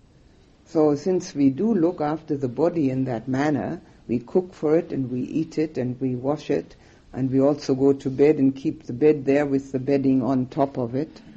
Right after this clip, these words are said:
Well, let's keep this one thing that the mind needs also in its place.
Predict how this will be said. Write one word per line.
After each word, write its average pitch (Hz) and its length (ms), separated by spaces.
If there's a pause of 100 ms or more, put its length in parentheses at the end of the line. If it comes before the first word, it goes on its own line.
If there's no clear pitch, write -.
(1040)
Well, 151 200
let's 151 320
keep - 320
this 160 260
one 180 400
thing 170 320
that 139 200
the 127 80
mind 147 420
needs 135 480
also 151 520
in 147 320
its - 240
place. - 540